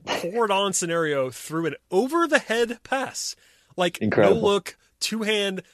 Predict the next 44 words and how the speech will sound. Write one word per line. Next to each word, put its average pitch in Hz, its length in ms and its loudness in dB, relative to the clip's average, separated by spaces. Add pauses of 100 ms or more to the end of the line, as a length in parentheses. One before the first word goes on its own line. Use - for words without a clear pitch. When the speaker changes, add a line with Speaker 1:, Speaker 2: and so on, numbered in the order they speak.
(120)
Speaker 1:
literally 196 420 -2
not, 170 200 -8
not, 175 180 -6
not 202 140 -2
like 240 140 0
a 208 80 -2
behind 175 360 -2
the 143 60 -6
back, 127 400 -4 (180)
and 165 200 -6
over 233 420 0
the 202 140 -2
head, 147 420 -2 (260)
like 156 180 0
he 185 120 -6
was 160 220 -4
throwing 185 560 -2
a, 156 340 -2
uh, 139 280 -2
I 156 60 -6
don't 170 100 -2
even 147 120 -4
know 127 120 -6
how 123 100 -4
to 123 40 -4
describe 117 380 -8
it. - 80 -18
It 156 80 -8
was, 160 260 -6 (300)
you 156 120 -8
got, 165 160 0
you 170 60 -4
gotta 170 140 0
see 147 140 -4
if 131 60 -6
you 127 60 -6
haven't 117 160 -10
seen 117 160 -12
it. - 120 -16 (120)
Jokic 202 280 0
Speaker 2:
Yeah. 196 60 2
Speaker 1:
just 82 180 0
does 139 160 0
stuff. - 360 -10